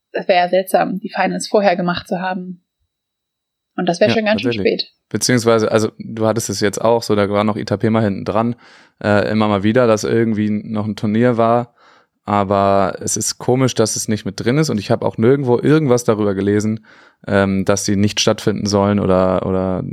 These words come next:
Speaker 2: dass, dass die abgeschafft werden sollen. Ich hatte eher im Kopf, dass das Gegenteil der Fall ist.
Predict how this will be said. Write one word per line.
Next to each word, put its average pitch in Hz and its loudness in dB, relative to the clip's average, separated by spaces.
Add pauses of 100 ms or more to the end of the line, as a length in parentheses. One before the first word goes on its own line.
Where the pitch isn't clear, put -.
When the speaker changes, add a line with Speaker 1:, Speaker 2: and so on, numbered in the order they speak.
Speaker 2:
dass, 110 -8
dass 95 0
die - 2
abgeschafft - -4
werden 90 0
sollen. 92 0
Ich 92 -4
hatte 95 -2
eher 101 2 (420)
im 101 -8
Kopf, - -6
dass 98 -2
das - -10
Gegenteil 98 -2
der 92 -2
Fall 92 -6
ist. - -12